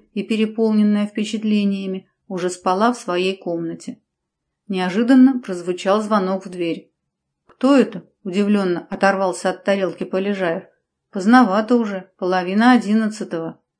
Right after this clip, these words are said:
Ты никого не ждешь?" "Что за вопрос?" – удивилась жена. "Может, соседи?" "Ну, сходи, посмотри", – с досадой сказал супруг.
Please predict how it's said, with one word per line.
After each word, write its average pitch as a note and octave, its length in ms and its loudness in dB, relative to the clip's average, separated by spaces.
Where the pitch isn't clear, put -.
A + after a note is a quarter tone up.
Ты - 100 -6
никого G#3 460 6
не A#3+ 140 10
ждешь?" G#3+ 440 0
"Что A3 140 2
за F#3+ 100 -4
вопрос?" – F3+ 580 -2
удивилась E3+ 580 -4
жена. F3 500 -6
"Может, F#3+ 320 -2
соседи?" G3 760 -4
"Ну, A#3 260 4
сходи, A#3 400 2
посмотри", – A#3+ 840 0
с F3+ 80 -12
досадой F#3+ 480 0
сказал F#3 420 -4
супруг. F3+ 560 -10